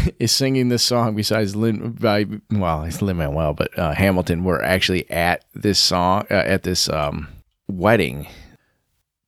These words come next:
You know, Hamilton really didn't have a lot of people that he could have invited. And most of his friends that were on Washington's staff, which we did learn at some point,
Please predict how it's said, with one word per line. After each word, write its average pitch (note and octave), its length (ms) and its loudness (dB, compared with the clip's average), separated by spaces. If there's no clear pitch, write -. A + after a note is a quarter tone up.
You - 80 -2
know, G#2+ 280 -2
Hamilton F3 440 0
really B2 200 2
didn't A2 140 0
have G#2 180 2
a G#2 40 -2
lot G2 180 2
of F#2 60 -4
people F#2 220 0
that F2 100 0
he E2+ 120 0
could F#2 140 -2
have E2 140 -4
invited. D2+ 520 -2
And F#2+ 300 2
most C3+ 280 2
of A#2+ 100 0
his G2+ 140 4
friends G#2 480 2
that G2 160 -2
were G2 140 0
on F#2 280 0
Washington's F2+ 640 0
staff, G2+ 520 2
which - 240 0
we D#3+ 160 2
did D#3 240 2
learn G2+ 640 0
at - 160 -6
some C3 240 2
point, G#2 440 0